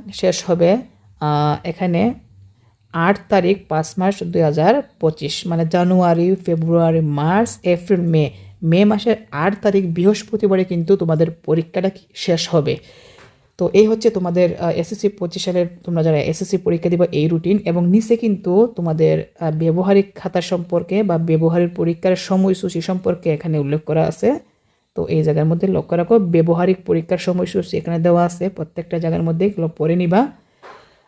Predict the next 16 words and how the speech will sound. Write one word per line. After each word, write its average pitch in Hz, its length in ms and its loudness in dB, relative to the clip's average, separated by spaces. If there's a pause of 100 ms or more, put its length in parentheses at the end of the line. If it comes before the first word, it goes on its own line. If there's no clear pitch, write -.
(140)
আর 139 460 2 (840)
পিডিএফ 208 340 6
যদি 233 260 -2
চাও, 196 220 -4
অবশ্যই 180 340 -2
পিডিএফটা, 185 720 -2
আহ, 156 500 0
আমি 170 200 2
আমার, 160 320 2 (340)
আহ, 143 240 -2 (160)
Facebook 196 300 4 (120)
পেজ 202 240 0
থেকে 220 160 4
দেখলে 190 280 0
কিন্তু 190 360 -2
আমার 175 200 0